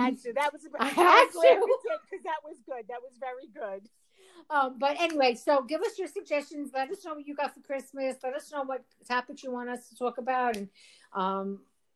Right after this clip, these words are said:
Speaker 2: and we will, if we don't email you back, just know that I, I do have, like, the spreadsheet that I've been writing everybody's suggestions and, and start this new year and starting our next show, we'll get to them. So
Speaker 1: Sounds
Speaker 2: anyway,
Speaker 1: good,
Speaker 2: thank you,
Speaker 1: Jane.
Speaker 2: everybody.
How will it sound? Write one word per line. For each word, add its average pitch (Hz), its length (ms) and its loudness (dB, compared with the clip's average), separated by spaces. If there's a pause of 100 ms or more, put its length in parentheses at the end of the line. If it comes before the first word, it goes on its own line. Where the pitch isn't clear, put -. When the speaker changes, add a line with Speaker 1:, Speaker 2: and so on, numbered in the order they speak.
Speaker 2:
and 196 420 -6
we 220 100 -2
will, 208 300 4
if 202 280 2
we 254 160 0
don't 311 220 4
email 320 320 -4
you 311 140 -2
back, 277 420 0 (140)
just 247 360 -6
know 254 280 0
that 233 160 -2
I, 226 200 -4
I 220 120 -6
do 247 220 -10
have, 254 240 -6
like, 214 200 -6
the 208 100 -8
spreadsheet 311 760 -6
that 240 140 0
I've 202 160 -2
been 196 140 -4
writing 233 300 -6
everybody's 226 600 -4 (380)
suggestions 233 640 -2
and, 202 260 -4
and 196 220 -6
start 226 260 -4
this 208 240 -8
new 226 140 2
year 226 280 4
and 190 140 -6
starting 220 400 -4
our 208 100 -4
next 208 240 -8
show, 202 140 0
we'll 185 140 -4
get 175 240 -6
to 170 60 -12
them. 160 140 -14
So 170 300 0 (460)
Speaker 1:
Sounds 220 300 8
Speaker 2:
anyway, 190 140 2
Speaker 1:
good, - 80 4
Speaker 2:
thank 220 240 4
you, 254 80 0
Speaker 1:
Jane. 233 80 8
Speaker 2:
everybody. 202 640 4